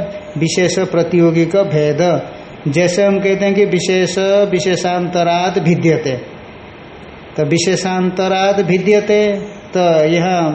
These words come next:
म, प्रतियोगी हो गया विशेषांतर। तो जैसे विशेषांतर वो भी एक विशेष है, जैसे वो विशेष प्रतियोगी का भेद हुआ, ऐसे यहाँ भी कहते हैं विशेषात भिद्यते,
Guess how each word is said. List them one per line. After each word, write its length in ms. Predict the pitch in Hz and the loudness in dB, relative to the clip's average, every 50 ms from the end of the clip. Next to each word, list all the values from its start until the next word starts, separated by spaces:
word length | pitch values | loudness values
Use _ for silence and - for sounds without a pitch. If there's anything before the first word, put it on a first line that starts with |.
| 156 - - - - - - - | -4 -8 -14 -18 -20 -16 -10 -6
म, 420 | 160 151 156 151 151 151 151 151 139 - | -4 -2 0 2 2 0 0 -2 -2 -2
प्रतियोगी 460 | 170 170 175 196 202 196 190 185 190 | -2 0 2 4 4 4 4 4 2
हो 160 | 180 190 196 | 2 2 2
गया 160 | 185 196 196 | 2 2 2
विशेषांतर। 800 | 190 185 190 190 202 202 190 202 196 202 202 196 202 202 202 208 220 226 - - - - - - - - - - - - - - - - - - - | 2 2 0 0 0 0 0 2 0 2 0 0 2 2 0 0 0 -4 -6 -10 -12 -14 -16 -18 -18 -18 -20 -20 -20 -20 -20 -20 -20 -20 -14 -4 -2
तो 260 | 170 160 151 - - - | -2 -2 -2 -4 -6 -2
जैसे 340 | 165 175 170 175 202 208 202 | 0 0 0 2 2 0 2
विशेषांतर 800 | 165 170 170 - 196 185 - - 196 196 196 190 196 - - | 2 0 0 0 0 -2 -2 -2 -2 0 0 0 2 2 2
वो 220 | 202 202 185 190 190 | 4 4 4 4 4
भी 100 | 190 202 | 4 2
एक 200 | 208 190 208 190 | 2 2 2 2
विशेष 360 | 208 190 202 214 208 208 220 | 2 2 2 0 0 2 0
है, 240 | 214 196 220 226 - - - - - - - - | 0 0 0 -2 -4 -6 -12 -16 -18 -18 -10 -4
जैसे 260 | 170 175 175 - 208 202 | -2 0 2 2 2 4
वो 220 | 190 190 202 202 | 4 4 4 2
विशेष 440 | 180 190 180 - 196 196 185 190 214 | 2 2 0 2 2 0 0 0 0
प्रतियोगी 680 | 208 208 202 202 - - 208 202 196 196 190 196 196 | 0 0 0 -2 0 2 2 4 4 4 4 2 2
का 140 | 190 208 202 | 2 2 2
भेद 340 | 202 147 170 175 180 175 175 | 2 2 2 2 2 2 2
हुआ, 380 | 175 147 143 151 151 143 135 - - - - - - - - | 2 2 2 2 0 0 -2 -6 -10 -14 -16 -18 -14 -6 -2
ऐसे 200 | 165 165 - 202 | -2 0 0 2
यहाँ 400 | 190 180 175 175 175 170 185 190 | 2 2 2 0 0 0 0 0
भी 100 | 190 196 | 0 0
कहते 360 | 190 202 196 190 190 190 208 | 0 0 0 -2 -2 -2 0
हैं 360 | 196 185 202 214 226 226 - - - - - - 151 | 0 0 0 0 -2 -4 -6 -12 -16 -18 -16 -6 -2
विशेषात 720 | 175 180 180 190 190 190 - - 190 190 190 196 208 202 202 | -2 0 2 2 2 2 0 0 -2 0 2 2 2 2 2
भिद्यते, 520 | 165 175 185 170 185 202 202 202 - 233 | 0 0 0 2 2 2 2 2 0 -4